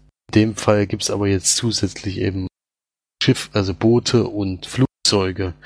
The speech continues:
die man dann, mit denen man da auch noch Rennen gestalten kann. Und das konnte man da anspielen. Es hat dann immer zwischendurch gewechselt zwischen den Fahrzeugen. Also man, man hat wirklich alles dreimal getestet. Gefällt mir auch wieder sehr gut. Da, da war ja der erste Teil für mich so eine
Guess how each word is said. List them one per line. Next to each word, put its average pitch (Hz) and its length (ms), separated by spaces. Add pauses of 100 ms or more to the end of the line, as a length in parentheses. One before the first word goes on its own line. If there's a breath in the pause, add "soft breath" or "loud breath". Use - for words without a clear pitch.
(340 loud breath)
die 104 80
man 95 180
dann, 95 360
mit 104 180
denen 98 100
man 95 120
da 101 100
auch 101 100
noch 95 140
Rennen 98 200
gestalten 95 500
kann. 95 260
Und 101 180
das - 240
konnte 113 260
man 110 180
da 101 120
anspielen. 123 600 (640 loud breath)
Es 98 120
hat 110 180
dann 113 140
immer 113 460
zwischendurch 113 500
gewechselt 104 520
zwischen - 260
den 101 100
Fahrzeugen. 104 560
Also 98 160 (100)
man, 95 300
man 98 200
hat 98 180
wirklich 98 320 (280 loud breath)
alles 101 360
dreimal 95 520
getestet. 101 640 (640 loud breath)
Gefällt 107 240
mir 101 100
auch 110 140
wieder 113 160
sehr 107 220
gut. 107 440
Da, 98 240
da 98 200
war 101 120
ja 98 80
der 101 140
erste - 280
Teil 101 140
für - 140
mich 101 220
so - 80
eine 101 120